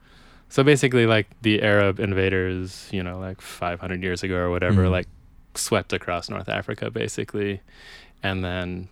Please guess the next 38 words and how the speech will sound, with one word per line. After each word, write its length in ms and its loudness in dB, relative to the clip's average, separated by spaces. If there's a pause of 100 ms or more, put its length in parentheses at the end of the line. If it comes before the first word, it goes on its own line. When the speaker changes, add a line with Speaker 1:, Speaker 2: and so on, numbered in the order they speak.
(120)
Speaker 1:
like, 180 -2
conquered 520 -2
the 100 -6
whole 300 -6
of 380 -10 (200)
North 240 -4
Africa 520 -4
and 140 -6
then 120 -6
kind 200 -4
of 460 -12 (120)
contracted 600 -8
in 140 -8
a 80 -10
way 180 -8
back 380 -10
to, 260 -10 (200)
it's 120 -16
like 220 -8
Egypt 500 -10
and, 240 -12 (100)
and 140 4
Speaker 2:
Mm. 40 4
Speaker 1:
that, 240 0
that 200 0
area. 340 2
So 280 0 (340)
Mauritania 480 6
was 160 4
a 100 6
really 280 6
this, 240 0
like, 200 -2
way 380 0
out 320 -4
kind 220 -8
of 80 -10
outpost, 800 -8